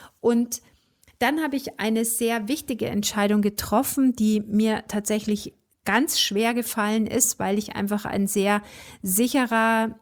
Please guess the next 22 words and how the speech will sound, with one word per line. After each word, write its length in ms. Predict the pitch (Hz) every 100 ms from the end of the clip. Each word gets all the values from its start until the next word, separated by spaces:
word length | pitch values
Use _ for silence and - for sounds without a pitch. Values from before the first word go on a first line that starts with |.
| _
Mensch 460 | - 214 233 - -
bin, 240 | 226 226
also 220 | 220 196 202
jemand, 360 | 196 202 196
der 140 | 190 196
sehr 280 | 196 202
auf 120 | 208 -
Sicherheit 500 | 262 262 247 233 233
bedacht 460 | 196 208 - -
ist. 160 | 208 202
Und 120 | 196
ich 160 | 202 -
bin 260 | 202 214 - - -
seit 420 | - 214 202 214
neunzehnhundertneunzig 1400 | 214 208 220 226 220 202 196 196 196 240 269 - 214 -
angestellt 760 | - 240 226 - 190 190 196 -
jetzt 380 | 196 190 -
gewesen 460 | 202 180 202 226 220
und 120 | 190
ich 140 | 196 208
habe 180 | 202
mich 220 | 202 202